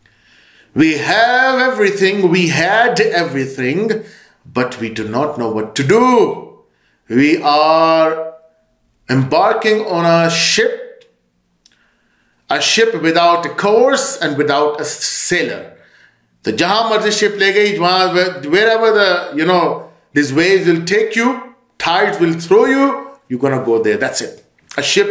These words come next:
without a course and a sailor। तो जब ये position और condition हो जाए, तो फिर कन्फ्यूजन ही होगी ना, स्केप्टिसिज्म ही होगा। जब base ही कमजोर हो अंदर से, तो उसका तना जो है या उसकी शाख को तोड़ना, तुम्हारी तहजीब अपने खंजर से आप ही खुदकुशी करेगी।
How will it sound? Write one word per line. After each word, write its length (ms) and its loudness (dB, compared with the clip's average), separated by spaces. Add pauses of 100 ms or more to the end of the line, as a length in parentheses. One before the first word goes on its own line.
without 400 0
a 60 -6 (120)
course 220 4
and 180 -6
a 40 -6
sailor। 400 -4 (1600)
तो 240 0 (300)
जब 160 0
ये 180 0
position 460 0
और 120 0
condition 420 -4
हो 80 -2
जाए, 140 -2
तो 120 -6
फिर 200 -2
कन्फ्यूजन 460 -2
ही 80 0
होगी 200 0
ना, 100 -2
स्केप्टिसिज्म 720 -6
ही 60 -8
होगा। 420 -14 (720)
जब 200 -2
base 340 0
ही 60 -2
कमजोर 460 2
हो 80 0
अंदर 280 -2
से, 340 -8 (520)
तो 80 4
उसका 240 0
तना 360 0
जो 80 2
है 380 4
या 180 0
उसकी 220 -6
शाख 360 0
को 60 -4
तोड़ना, 380 0
तुम्हारी 340 0
तहजीब 380 -2
अपने 200 -4
खंजर 380 0
से 140 -4
आप 320 -2
ही 60 -2
खुदकुशी 500 -4
करेगी। 500 -4